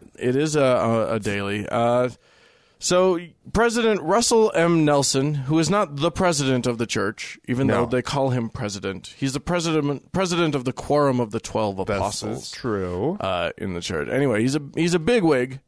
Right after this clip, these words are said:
Speaker 2: Uh-huh.
Speaker 1: in Mormon circles.
Speaker 2: Yeah.
Speaker 1: He, uh, he recently gave a lo-, uh, a long talk. Um,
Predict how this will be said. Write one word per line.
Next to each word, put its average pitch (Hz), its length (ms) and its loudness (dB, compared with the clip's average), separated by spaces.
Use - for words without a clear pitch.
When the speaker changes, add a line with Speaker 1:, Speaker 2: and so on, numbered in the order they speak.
Speaker 2:
Uh-huh. 107 400 2
Speaker 1:
in 127 100 4
Mormon 131 380 4
circles. 117 580 -2
Speaker 2:
Yeah. 104 280 0
Speaker 1:
He, 226 240 2
uh, 170 140 6
he 156 180 4
recently 156 420 2
gave 131 220 2
a 127 60 2
lo-, 123 260 2
uh, 117 320 2
a 117 100 0
long 127 460 4
talk. 98 400 -6
Um, 95 500 -4